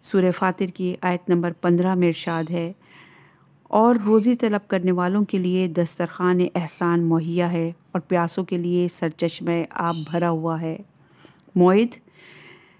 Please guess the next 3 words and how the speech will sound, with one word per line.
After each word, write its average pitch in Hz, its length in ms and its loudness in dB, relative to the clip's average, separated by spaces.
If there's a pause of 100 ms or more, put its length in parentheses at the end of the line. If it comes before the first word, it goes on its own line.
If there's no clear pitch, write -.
(760)
जमा 214 380 4
मायदा, 170 580 0 (140)
दस्तरख़्वान, 202 680 2